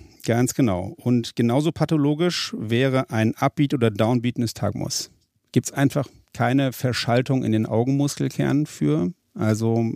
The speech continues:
äh, das heißt, das muss zentral sein. Entsprechend, genau, wäre das dann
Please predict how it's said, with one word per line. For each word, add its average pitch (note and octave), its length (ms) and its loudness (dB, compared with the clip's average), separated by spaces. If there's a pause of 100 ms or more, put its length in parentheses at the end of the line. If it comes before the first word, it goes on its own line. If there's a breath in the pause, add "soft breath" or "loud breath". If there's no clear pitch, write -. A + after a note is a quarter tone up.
äh, G#2+ 160 0
das A2 220 -2
heißt, A2+ 260 0
das A2+ 160 -4
muss B2 180 2
zentral G#2+ 480 0
sein. A#2+ 220 0
Entsprechend, G#2 640 -4 (880 soft breath)
genau, G2+ 300 0
wäre A2+ 220 2
das G#2 220 -2
dann A#2+ 440 0